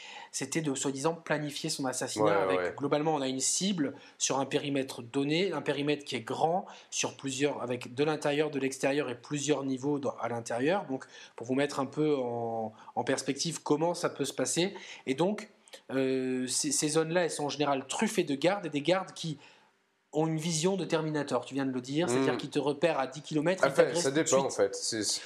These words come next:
Speaker 1: Oui,
Speaker 2: c'est,
Speaker 1: alors
Speaker 2: c'est,
Speaker 1: ça, c'est
Speaker 2: c'est, c'est à
Speaker 1: complètement,
Speaker 2: géomètre-,
Speaker 1: c'est
Speaker 2: c'est à, c'est à
Speaker 1: ultra
Speaker 2: intelli-,
Speaker 1: inégal.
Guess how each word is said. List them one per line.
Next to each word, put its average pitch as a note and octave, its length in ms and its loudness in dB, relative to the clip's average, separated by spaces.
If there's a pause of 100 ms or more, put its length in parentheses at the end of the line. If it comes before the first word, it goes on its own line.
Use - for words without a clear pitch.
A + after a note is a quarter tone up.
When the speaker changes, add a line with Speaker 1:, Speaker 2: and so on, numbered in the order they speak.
(180)
Speaker 1:
Oui, A3 140 4
Speaker 2:
c'est, G#3+ 80 4
Speaker 1:
alors F3+ 120 4
Speaker 2:
c'est, B2 100 0
Speaker 1:
ça, F#3 100 2
c'est A2 180 4
Speaker 2:
c'est, - 80 2
c'est E3 80 4
à - 40 8
Speaker 1:
complètement, B2+ 260 4
Speaker 2:
géomètre-, C3 200 2
Speaker 1:
c'est - 180 -2
Speaker 2:
c'est - 120 0
à, G2+ 160 6
c'est - 180 0
à G#2+ 120 8
Speaker 1:
ultra - 160 2
Speaker 2:
intelli-, D3 260 2
Speaker 1:
inégal. E3+ 540 2